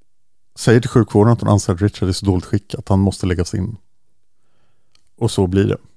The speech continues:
Strax före jul, i december nittonhundrasjuttiotre, Richard upphämtad och inlagd på det psykiatriska sjukhuset American River Hospital i Sacramento. Det verkar inte som att Beatrice blev särskilt skadad av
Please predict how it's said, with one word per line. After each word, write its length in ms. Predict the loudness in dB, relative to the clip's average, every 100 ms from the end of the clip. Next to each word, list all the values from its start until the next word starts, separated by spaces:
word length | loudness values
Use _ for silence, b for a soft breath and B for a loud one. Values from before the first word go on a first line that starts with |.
| _ _ _ _ _
Strax 340 | -4 -2 0
före 140 | 2 4
jul, 340 | 4 2 -4 -10 -20 _ -6
i 60 |
december 480 | -2 0 0 0 0
nittonhundrasjuttiotre, 720 | -2 -2 -6 -8 -6 -4 -4 -6 _ _ -20 _ _ -20 -20 _ _ -20 _ -4
Richard 320 | -2 -2 -2
upphämtad 540 | -2 2 2 2 0 2
och 80 |
inlagd 480 | 2 2 2 -2 -6 -14 -8
på 100 | -6
det 60 |
psykiatriska 600 | -4 0 0 0 -4 -6
sjukhuset 580 | -4 -4 -4 -4 -6 -8 -4
American 640 | 0 2 0 0 -2 0
River 240 | 0 0 -2
Hospital 600 | -4 -8 -10 -8 -8 -10 -16 _ _ _ -6
i 220 | -6 -6
Sacramento. 600 | -8 -4 -2 -2 -4 -10 -16 _ _ _ _ _ _ _ _ _ _ -6
Det 60 | 2
verkar 280 | 2 4 0
inte 120 | 0
som 140 | -2
att 60 | 0
Beatrice 500 | 0 0 -2 -2 -2
blev 240 | -2 -2
särskilt 380 | -2 -6 -6 -10
skadad 400 | -4 -2 -2 -4
av 280 | -4 -6